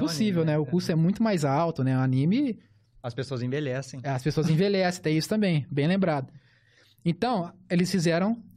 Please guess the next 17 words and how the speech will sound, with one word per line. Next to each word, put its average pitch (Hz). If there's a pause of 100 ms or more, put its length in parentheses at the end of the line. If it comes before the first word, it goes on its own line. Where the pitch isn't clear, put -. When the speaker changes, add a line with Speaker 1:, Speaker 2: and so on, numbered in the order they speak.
(120)
Speaker 1:
o 151
One 156
Piece 180
dessa 180
forma, 147
né? 139
Deram 143
uma 147
encurtada, 185 (360)
né? 156
Mas 156
eles 233
conseguiram 220 (120)
trazer 165
ali 170
a 175
essência 208